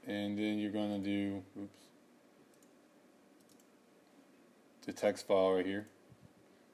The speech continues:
Then select your, whichever you save from Excel, and that's how you do it. Oh, just kidding, it didn't work for me, but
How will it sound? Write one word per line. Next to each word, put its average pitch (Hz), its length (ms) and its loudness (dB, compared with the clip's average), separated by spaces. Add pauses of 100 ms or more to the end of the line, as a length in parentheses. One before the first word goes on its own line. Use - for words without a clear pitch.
(1000)
Then 98 240 -4
select 98 440 2
your, 95 360 0 (480)
whichever 98 240 -8
you 92 80 -2
save 95 260 -4
from 95 140 -4
Excel, 107 400 -2 (920)
and 95 500 -4 (420)
that's - 120 -18
how 98 80 2
you 101 140 2
do 120 80 0
it. - 140 -6 (800)
Oh, 92 200 -2 (180)
just 98 140 -6
kidding, 92 180 -2
it 92 60 2
didn't 98 160 2
work 92 160 2
for 98 80 -4
me, 92 140 4
but 95 300 6